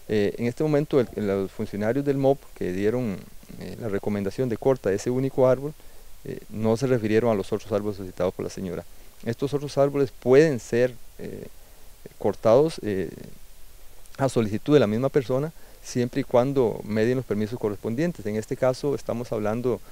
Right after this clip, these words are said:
del permiso de la Administración Forestal del Estado o que aplique el mop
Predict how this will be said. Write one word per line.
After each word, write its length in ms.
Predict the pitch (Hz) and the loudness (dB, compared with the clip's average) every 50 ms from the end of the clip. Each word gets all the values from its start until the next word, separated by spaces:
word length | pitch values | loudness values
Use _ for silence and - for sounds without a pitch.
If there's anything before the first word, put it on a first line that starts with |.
| - - - - - | -16 -16 -16 -16 -12
del 180 | - - 107 98 | -8 -6 -4 -4
permiso 300 | - 107 104 104 110 - | -2 -2 -2 -2 -2 -2
de 60 | 135 | -2
la 40 | 127 | -2
Administración 440 | 127 123 113 - 113 107 - 120 120 | -2 -2 -4 -4 -6 -6 -6 -6 -2
Forestal 380 | 139 135 127 - - 135 131 | -2 -2 -2 -2 -2 -2 -2
del 100 | 127 135 | -2 -2
Estado 340 | 131 - - - 139 151 165 - - - - - | -6 -6 -4 -4 -2 -2 -2 -6 -10 -14 -6 -2
o 80 | 143 143 | -2 0
que 120 | - 160 | 2 2
aplique 360 | 143 - - 147 156 - - | 0 0 0 -4 -2 0 0
el 80 | 151 135 | 0 0
mop 200 | 131 135 147 | 2 0 0